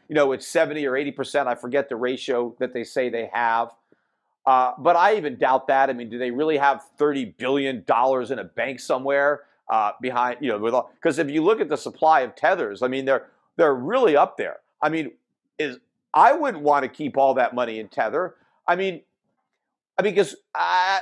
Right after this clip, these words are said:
I mean, it, it, but people have it. It, the whole thing seems too risky because what is the upside of Tether? It's never gonna be worth more than a dollar, right? What is the downside? It crashes because they're,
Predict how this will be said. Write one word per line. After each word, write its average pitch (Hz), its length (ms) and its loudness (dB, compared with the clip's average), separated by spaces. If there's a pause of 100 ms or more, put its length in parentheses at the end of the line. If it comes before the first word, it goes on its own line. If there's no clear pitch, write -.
I 208 100 6
mean, 208 280 -4
it, 190 320 -8
it, 185 180 -4
but 208 360 0 (120)
people 185 300 0
have 202 340 4
it. 151 260 -6
It, 165 120 -10
the 190 100 4
whole 208 220 2
thing 208 300 0
seems 160 340 -8
too 175 180 -4
risky 151 420 -2
because 143 460 -4 (200)
what 208 200 4
is 294 160 -4
the 170 160 -8
upside 151 480 2
of 113 120 -10
Tether? 104 360 -2 (380)
It's 165 180 -2
never 240 300 2
gonna 180 160 -2
be 156 160 -4
worth 147 280 -2
more 139 220 0
than 117 140 -6
a 104 80 -6
dollar, 107 340 0 (220)
right? 110 280 -6 (760)
What 196 180 2
is 202 160 -4
the 190 80 2
downside? 165 600 2
It 143 140 -6
crashes 202 560 0
because 139 320 -2
they're, 139 220 -2